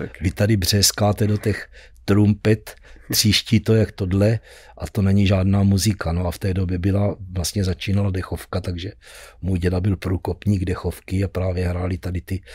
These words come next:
Speaker 2: Vejvody, Ponca, Rvacek, to bylo to období. A můj otec, to už byla další generace, tak ten už začal hrát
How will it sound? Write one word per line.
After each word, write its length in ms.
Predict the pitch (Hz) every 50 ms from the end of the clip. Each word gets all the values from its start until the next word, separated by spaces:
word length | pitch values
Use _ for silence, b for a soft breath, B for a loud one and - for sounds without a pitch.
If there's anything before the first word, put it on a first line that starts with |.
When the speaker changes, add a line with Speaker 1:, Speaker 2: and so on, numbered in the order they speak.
| B B B -
Speaker 2:
Vejvody, 500 | 80 87 90 90 92 85 87 90 95 92
Ponca, 500 | - - 85 85 92 92 - - 104 98
Rvacek, 380 | 95 90 90 - - 90 85
to 100 | - -
bylo 140 | 95 92 90
to 120 | - - -
období. 520 | - 104 95 90 95 98 85 80 78 B B B B B B B B B
A 80 | - 90
můj 160 | 95 113 120 127
otec, 320 | 110 98 - 123 110 -
to 80 | - 113
už 120 | 113 104
byla 140 | 104 120 120
další 320 | 95 95 92 - - 107 101
generace, 640 | 104 107 104 107 107 110 - - - 127 143 147 B B B B B B B B B B
tak 160 | - - - -
ten 220 | - 113 107 110
už 160 | - 110 107 95
začal 360 | 107 101 - - 113 110 110
hrát 280 | 95 107 107 107 113